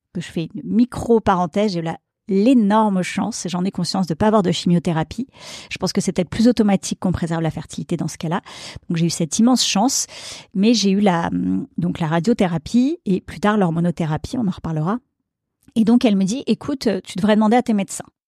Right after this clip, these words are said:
Et là, donc déjà, je la remercie mille fois,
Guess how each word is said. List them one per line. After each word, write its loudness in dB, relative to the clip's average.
Et 2
là, 4
donc 0
déjà, -2
je -8
la -8
remercie -4
mille -4
fois, 2